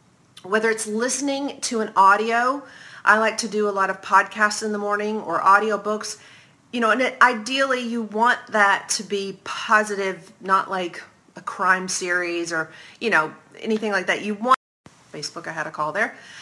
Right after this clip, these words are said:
Um, so it's, what it is, is your mirror neurons in your brain are going to, it's just like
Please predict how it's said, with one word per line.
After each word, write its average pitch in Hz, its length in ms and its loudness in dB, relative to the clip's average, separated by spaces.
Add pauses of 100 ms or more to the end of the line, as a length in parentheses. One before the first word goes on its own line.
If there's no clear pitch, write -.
(240)
Um, 185 460 6 (760)
so 262 460 2 (720)
it's, - 420 -4
what 214 240 2
it 277 140 -2
is, 349 180 0
is 226 220 -4
your 226 100 2
mirror 220 800 2
neurons 226 720 2
in 226 200 -2
your 214 140 0
brain 196 640 -2 (480)
are 220 140 6
going 226 400 0
to, 214 420 -6
it's 220 200 -2
just 330 200 0
like 277 260 4